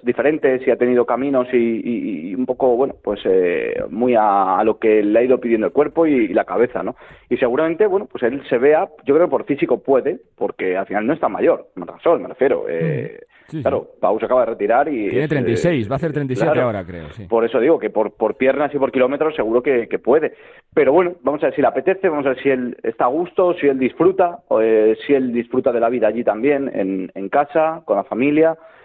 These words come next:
Speaker 1: eh, y si, y deportivamente, como decíais, eh, a ver qué pasa con el equipo, si, bueno, eh, se queda cerca de ascenso o no, o se queda muy lejos, o, o ve que él solo no puede tirar con ese carro.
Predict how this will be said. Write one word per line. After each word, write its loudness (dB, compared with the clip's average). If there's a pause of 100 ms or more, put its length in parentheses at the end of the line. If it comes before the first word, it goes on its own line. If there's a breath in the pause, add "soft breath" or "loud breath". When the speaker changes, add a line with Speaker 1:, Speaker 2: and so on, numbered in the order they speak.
(120)
Speaker 1:
eh, 2
y -4 (100)
si, -2
y -10
deportivamente, -2
como 0
decíais, 0
eh, 0
a -8
ver -4
qué -2
pasa -4
con -8
el -20
equipo, -4 (100)
si, -8
bueno, -4 (200)
eh, 0
se -8
queda 0
cerca -2
de 0
ascenso 0
o 2
no, 0 (400 loud breath)
o 4
se -8
queda 2
muy -6
lejos, 0
o, 2
o 2
ve 0
que 2
él -2
solo 0
no -2
puede 0
tirar -2
con -4
ese -10
carro. -2